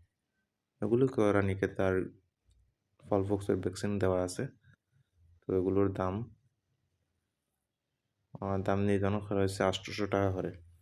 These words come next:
তো অবশ্যই যারা বেশি করে বাচ্চা নেবেন, কিছুটা কম রাখা যাবে। আর আমার ঠিকানা হচ্ছে সিলেট মৌলভীবাজার, গ্রামের নাম হাজিপুর।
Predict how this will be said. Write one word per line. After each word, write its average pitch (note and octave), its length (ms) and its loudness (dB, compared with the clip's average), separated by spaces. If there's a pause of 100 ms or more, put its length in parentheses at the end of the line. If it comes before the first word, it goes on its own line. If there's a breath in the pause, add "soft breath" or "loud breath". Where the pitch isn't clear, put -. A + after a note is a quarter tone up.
(1300)
তো F2 340 0
অবশ্যই F#2+ 440 0
যারা F#2 300 2
বেশি F#2+ 520 -2
করে F#2+ 220 0
বাচ্চা F#2 300 -2
নেবেন, G2+ 280 -2
কিছুটা - 460 -6
কম F#2+ 240 -6
রাখা F#2 220 0
যাবে। F2 220 -6 (1700)
আর F#2 220 -2
আমার F#2+ 260 0
ঠিকানা F#2+ 320 2
হচ্ছে G#2+ 300 -4 (960)
সিলেট G#2 440 -2 (160)
মৌলভীবাজার, F#2 720 2 (600)
গ্রামের F#2+ 320 0
নাম G2 280 -2
হাজিপুর। F#2+ 440 -6